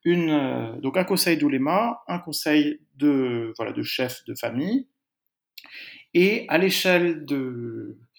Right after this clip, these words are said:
de ce que les Français ont appelé la confédération, hein, donc de ces sept bourgs, euh, ces, ces conseils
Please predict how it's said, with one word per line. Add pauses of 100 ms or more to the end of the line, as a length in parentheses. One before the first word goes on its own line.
(320)
de
ce
que
les
Français
ont
appelé
la
confédération,
hein,
donc
de
ces
sept
bourgs, (400)
euh,
ces,
ces
conseils